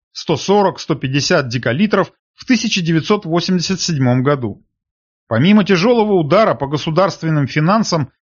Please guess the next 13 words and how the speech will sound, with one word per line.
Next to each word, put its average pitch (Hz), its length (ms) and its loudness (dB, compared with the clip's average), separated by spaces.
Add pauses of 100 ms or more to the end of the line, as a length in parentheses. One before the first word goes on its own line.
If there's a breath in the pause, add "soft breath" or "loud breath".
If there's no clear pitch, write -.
это 143 180 -2
привело 190 440 2
к - 80 -10
становлению 180 600 2
мощной 196 520 2
организованной 175 640 0
преступности 175 760 -2
нового 170 420 4
поколения – 156 800 -2 (340)
активно 165 580 0
вошедшей 135 460 -2
в - 80 -16
политику. 170 640 -4